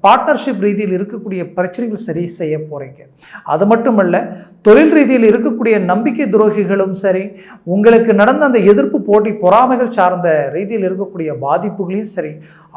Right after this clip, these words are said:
ஹண்ட்ரட் பர்சன்ட் சக்ஸஸ் அடைய போகுது. காரணம், சனி பார்வை விழக்கூடிய இடம் சத்ருஸ்தானமா இருக்கு. சத்ருஸ்தானத்தில் சனி பார்வை விழுந்தாலே கடன்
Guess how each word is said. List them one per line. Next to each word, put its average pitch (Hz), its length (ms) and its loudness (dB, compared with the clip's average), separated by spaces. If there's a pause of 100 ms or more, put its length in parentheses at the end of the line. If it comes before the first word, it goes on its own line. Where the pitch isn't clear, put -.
(180)
ஹண்ட்ரட் 262 360 2
பர்சன்ட் 247 340 2
சக்ஸஸ் 226 320 0
அடைய 185 220 0
போகுது. 156 280 -8
காரணம், 185 480 0 (180)
சனி 220 460 4
பார்வை 208 460 4
விழக்கூடிய 190 640 0
இடம் 165 440 -2 (340)
சத்ருஸ்தானமா 220 760 2
இருக்கு. - 260 -4 (260)
சத்ருஸ்தானத்தில் 226 760 2
சனி 208 320 0
பார்வை 208 380 4
விழுந்தாலே 180 680 0 (760)
கடன் 220 380 2